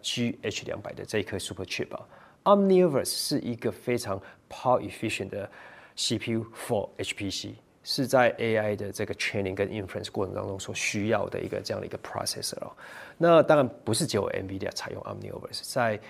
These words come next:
各式各样的 data center 都采用了arm的 Neoverse，在 edge server 这一块也是，所以我们必须要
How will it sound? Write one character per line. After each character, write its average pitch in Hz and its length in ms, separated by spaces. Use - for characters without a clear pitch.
各 147 180
式 117 160
各 117 160
样 107 260
的 95 200
data 95 240
center 95 480
都 101 140
采 - 260
用 101 220
了 98 120
arm 101 200
的 98 100
Neoverse， 98 560
在 113 380
edge 107 300
server - 560
这 92 140
一 - 20
块 98 220
也 101 180
是， - 320
所 - 180
以 190 160
我 123 140
们 117 140
必 185 160
须 151 160
要 175 260